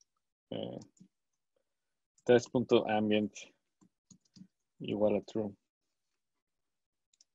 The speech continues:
Sin importar el valor del lobo.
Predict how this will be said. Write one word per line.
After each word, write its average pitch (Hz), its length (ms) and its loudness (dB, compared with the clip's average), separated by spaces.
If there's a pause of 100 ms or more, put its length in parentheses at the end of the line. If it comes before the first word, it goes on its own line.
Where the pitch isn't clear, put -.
(3250)
Sin 107 200 -4
importar 104 400 6
el 110 60 6
valor 101 260 4
del 101 120 -2
lobo. 107 240 2